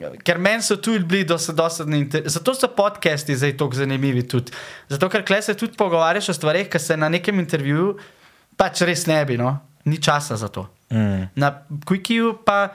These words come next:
Speaker 1: grem direkt v ta vprašanja. Sem direkt, ono, in tudi malo imam nek svoj alter ego, realno, kjer sem onako malo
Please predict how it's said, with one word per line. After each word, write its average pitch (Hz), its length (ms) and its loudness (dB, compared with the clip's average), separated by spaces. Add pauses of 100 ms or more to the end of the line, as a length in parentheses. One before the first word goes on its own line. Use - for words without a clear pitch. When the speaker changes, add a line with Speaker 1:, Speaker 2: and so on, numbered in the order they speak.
(140)
Speaker 1:
grem 175 260 0
direkt 190 380 0
v 135 100 2
ta 131 140 2
vprašanja. 107 600 0 (220)
Sem - 240 -2
direkt, 151 380 0
ono, 123 340 2 (380)
in 151 160 -2
tudi 202 200 -4
malo 185 240 2 (920)
imam 151 260 2
nek 143 180 0
svoj 143 220 2
alter 131 280 2
ego, 113 200 0
realno, 104 420 -2 (300)
kjer 123 220 -4
sem 110 320 -2 (1040)
onako 117 380 -2
malo 107 280 -4